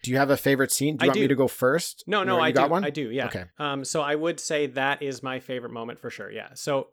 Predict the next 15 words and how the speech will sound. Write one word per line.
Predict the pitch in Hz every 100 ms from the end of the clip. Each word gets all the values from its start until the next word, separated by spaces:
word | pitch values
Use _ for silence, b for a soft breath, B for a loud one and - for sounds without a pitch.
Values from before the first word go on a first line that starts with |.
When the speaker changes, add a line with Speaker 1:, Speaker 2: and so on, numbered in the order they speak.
| -
Speaker 2:
if | 143
I | 135
go | 160
back | 156 147 143
and | 131
do | 131
scene, | - 165 165 196
it | 147 151
is | 175 190 156 135
that | 139 135 - - b b b
Black | 151 147 143
Widow, | 151 143 135 127 123 b _
Bruce | 135 127
Banner | - 117 113
scene | 113 127 117